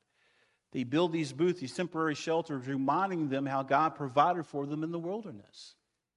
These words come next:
They hadn't done this feast since the time of Joshua, the text says. That's been quite some, some time ago when this text was written. That was a long time, but they restored it.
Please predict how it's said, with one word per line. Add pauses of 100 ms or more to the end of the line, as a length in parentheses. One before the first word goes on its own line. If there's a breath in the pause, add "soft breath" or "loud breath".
(640)
They
hadn't
done
this
feast
since
the
time
of
Joshua,
the
text
says. (840)
That's
been
quite
some,
some
time
ago
when
this
text
was
written.
That
was
a
long
time,
but
they
restored
it.